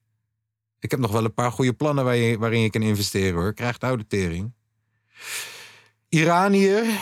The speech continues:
nu officieel kleinste man ter wereld. Met vijfenzestig centimeter en zes kilo. Niffo! Kan hij gaan vechten tegen, hoe heet die?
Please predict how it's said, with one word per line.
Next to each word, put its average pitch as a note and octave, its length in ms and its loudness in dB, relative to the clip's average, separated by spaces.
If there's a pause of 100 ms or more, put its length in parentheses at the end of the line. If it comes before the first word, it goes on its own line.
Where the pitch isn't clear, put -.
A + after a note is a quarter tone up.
(140)
nu F#3 380 4
officieel E3 640 2
kleinste E3 440 2
man D3 240 2
ter C3 160 0
wereld. C#3 480 2 (500)
Met G#2 220 0
vijfenzestig D#3 880 0
centimeter B2+ 720 0
en F#2+ 160 2
zes A#2 320 0
kilo. G2 400 0
Niffo! C#3+ 960 2 (580)
Kan F3+ 200 2
hij F3 180 4
gaan D#3+ 220 0
vechten E3 420 0
tegen, C#3 760 2 (840)
hoe C#3 180 2
heet D#3+ 180 2
die? F#3 280 -4